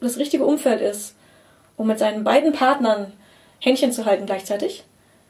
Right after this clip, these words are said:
dann weiß man, offensichtlich ist es nicht gesellschaftlich anerkannt.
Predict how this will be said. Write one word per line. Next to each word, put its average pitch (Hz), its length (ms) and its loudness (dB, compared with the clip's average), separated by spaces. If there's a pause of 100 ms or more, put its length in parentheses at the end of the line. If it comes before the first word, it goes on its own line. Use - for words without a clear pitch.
(680)
dann 233 280 0
weiß 262 220 4
man, 269 340 2 (380)
offensichtlich 240 480 2
ist 233 140 0
es - 240 -6
nicht 233 400 4
gesellschaftlich 233 560 4
anerkannt. 202 380 0